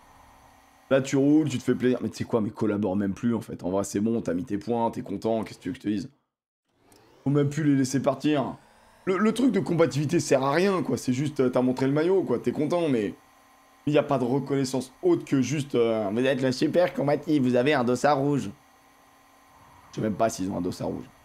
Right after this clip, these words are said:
Je suppute. Il me semble que ça me dit quelque chose, mais je sais même pas. Dites-moi dans les commentaires. Quand t'es le super combatif, t'as quoi ? T'es juste, t'es,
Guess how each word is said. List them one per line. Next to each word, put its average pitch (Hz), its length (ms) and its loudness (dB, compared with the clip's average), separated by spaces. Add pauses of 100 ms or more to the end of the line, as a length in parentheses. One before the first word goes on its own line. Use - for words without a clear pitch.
(140)
Je 131 80 0
suppute. 160 560 -2 (360)
Il 139 60 2
me 135 60 0
semble 180 220 2
que - 60 -4
ça 143 80 2
me 135 60 2
dit 127 80 -2
quelque 135 180 0
chose, 143 220 2
mais 87 120 -4 (480)
je - 60 -6
sais 156 60 2
même 139 100 2
pas. 123 120 2
Dites-moi 139 300 2
dans 143 100 2
les 131 40 0
commentaires. 120 420 0 (800)
Quand 147 100 0
t'es 220 100 2
le 208 60 0
super 175 340 0
combatif, 151 420 0
t'as 143 100 -2
quoi ? 147 220 2
T'es 127 160 0
juste, 131 220 -6
t'es, 113 500 2